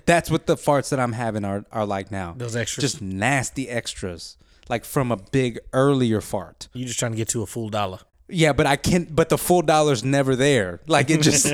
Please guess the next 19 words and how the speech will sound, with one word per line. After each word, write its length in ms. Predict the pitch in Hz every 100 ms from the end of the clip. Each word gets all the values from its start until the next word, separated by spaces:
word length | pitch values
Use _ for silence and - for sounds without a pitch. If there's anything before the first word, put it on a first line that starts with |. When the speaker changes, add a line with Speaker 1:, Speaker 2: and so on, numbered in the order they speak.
| - 120
Speaker 2:
<laughs> 220 | - -
Speaker 1:
all 300 | 165 151 175
day, 440 | 151 147 143 139 135
Speaker 2:
I'm 140 | 113 127
at 120 | 110
three 160 | 131 127
cents 360 | 127 113 -
now. 140 | 139 135
Speaker 1:
all 200 | 135 131
night. 520 | 127 123 117 113 -
Like, 160 | 151 123
Speaker 2:
<laughs> 40 |
I 0 |
Speaker 1:
it 80 | 123
Speaker 2:
gotta 80 | 123
Speaker 1:
just 160 | 113 -
keeps 580 | - - 147 139 - -
going, 720 | 139 120 127 139 120 98 98
bro. 280 | 165 101 135